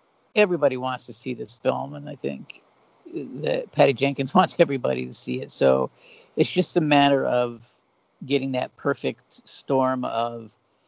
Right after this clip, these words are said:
uh, where it could make the most money for Warner Brothers, where the most people can see it, and fans and everybody is the happiest.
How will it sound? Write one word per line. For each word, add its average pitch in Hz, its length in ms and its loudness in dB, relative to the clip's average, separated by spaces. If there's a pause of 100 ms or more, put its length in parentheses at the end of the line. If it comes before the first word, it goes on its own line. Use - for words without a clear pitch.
(480)
uh, 123 280 0
where 127 300 -4
it 131 160 -6
could 123 280 -8 (500)
make 131 400 -4
the 131 80 -4
most 120 360 -4 (280)
money 127 440 -2 (560)
for 147 180 0
Warner 123 220 0
Brothers, 120 500 -2 (320)
where 135 160 6
the 131 80 0
most 131 260 2
people - 280 -6
can - 180 -8
see 143 320 4
it, 131 240 2
and 127 480 -2
fans 127 600 0
and 123 120 -2
everybody 123 560 0
is 120 180 -4
the 117 100 -2
happiest. 120 560 0